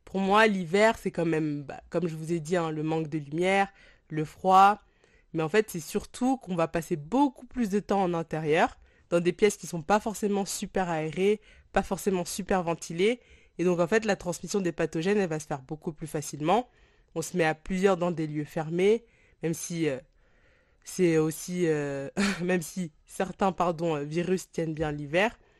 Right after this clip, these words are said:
parce que je vous rappelle que le froid ne rend pas malade. À vrai dire, il n'y a pas vraiment de tare à ressentir du froid. Le plus relou, l'hiver, c'est vraiment le manque de ventilation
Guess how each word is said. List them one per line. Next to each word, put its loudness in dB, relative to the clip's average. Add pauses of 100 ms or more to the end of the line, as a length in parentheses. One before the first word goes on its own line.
(200)
parce -14
que -2
je -4
vous -8
rappelle -2
que -6
le -4
froid 2
ne -4
rend 0
pas -4
malade. 0 (220)
À -6
vrai -4
dire, -2
il 0
n'y -2
a -4
pas 4
vraiment 0
de -2
tare -2 (240)
à -6
ressentir -6
du -14
froid. 0 (460)
Le -4
plus -2
relou, 4 (300)
l'hiver, 0
c'est -6
vraiment -2
le 2
manque 0
de -6
ventilation -6